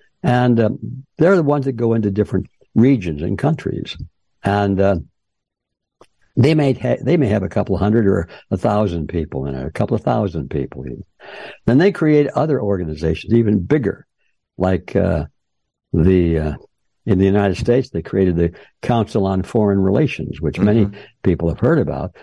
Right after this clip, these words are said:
Speaker 1: but they didn't realize it's an outer ring of a secret society created by Cecil Rhodes. And the Council on Foreign Relations has, I think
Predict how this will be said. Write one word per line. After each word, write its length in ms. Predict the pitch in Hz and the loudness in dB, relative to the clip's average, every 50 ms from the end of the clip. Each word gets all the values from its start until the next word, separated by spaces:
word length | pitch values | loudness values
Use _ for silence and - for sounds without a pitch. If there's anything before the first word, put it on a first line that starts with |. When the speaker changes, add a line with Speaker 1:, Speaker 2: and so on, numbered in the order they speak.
| - _ | -14 _
Speaker 1:
but 120 | - - | -4 0
they 100 | - 101 98 | 0 2 2
didn't 220 | 110 135 127 104 | 2 2 2 2
realize 480 | 98 104 135 165 135 90 85 87 87 87 | 2 2 2 0 0 0 -2 -2 -2 -4
it's 180 | 90 82 - | -6 -6 -6
an 100 | 90 78 - | -6 -4 -2
outer 300 | 101 104 104 98 87 85 | 0 0 2 2 2 2
ring 380 | 90 98 110 107 98 92 90 - - - - _ _ _ _ | 2 2 2 2 2 0 -2 -6 -12 -20 -20 _ _ _ _
of 140 | - 87 95 | -2 0 0
a 40 | 90 | 0
secret 400 | - - 101 - - 76 - - | 0 0 -2 -2 -2 -6 -8 -6
society 600 | - 85 - - 117 117 120 113 87 80 98 90 | -8 -8 -4 -2 0 0 0 0 2 0 0 -2
created 380 | - - 95 92 92 92 87 | 0 0 0 2 2 2 2
by 260 | 78 87 85 85 82 82 - - - - _ _ _ | 2 2 0 0 -2 -4 -6 -14 -20 -20 _ _ _
Cecil 440 | - - - 92 80 - - 82 78 | -6 -2 0 0 0 0 -4 -4 -2
Rhodes. 640 | 76 101 151 202 180 104 73 60 - - - - - - - - _ _ _ _ _ _ | 0 2 4 4 4 2 0 -4 -10 -16 -20 -18 -16 -16 -16 -16 _ _ _ _ _ _
And 320 | - - 113 113 117 117 113 | -2 0 2 2 4 4 2
the 60 | 113 | 2
Council 420 | - - 147 151 135 - - 120 | 2 0 0 0 0 -2 -2 -2
on 260 | 117 110 104 104 90 - _ _ _ _ _ - | 0 0 0 -2 -4 -6 _ _ _ _ _ -4
Foreign 260 | - 127 120 113 110 | -2 0 2 2 2
Relations 480 | 101 92 92 98 101 - 170 165 139 - | 2 0 0 0 -2 -2 -2 -4 -2 0
has, 240 | 95 90 87 82 85 | 0 0 0 0 -2
I 80 | 82 | -4
think 260 | 80 - 113 95 90 | -2 -2 -2 -2 -2